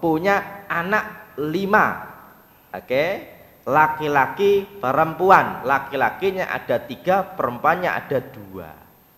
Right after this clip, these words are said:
Oke, ya, Pak, ya. Bisa dibayangin dulu, bisa. Karena kita nggak ada, apa namanya, yang bisa dilihat, nggak apa-apa ya, Pak, ya. Pelan-pelan aja.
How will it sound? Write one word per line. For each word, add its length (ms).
Oke, 560
ya, 80
Pak, 160
ya. 160
Bisa 240
dibayangin 640
dulu, 160
bisa. 400
Karena 180
kita 300
nggak 180
ada, 140
apa 240
namanya, 420
yang 220
bisa 240
dilihat, 400
nggak 160
apa-apa 240
ya, 100
Pak, 140
ya. 160
Pelan-pelan 560
aja. 240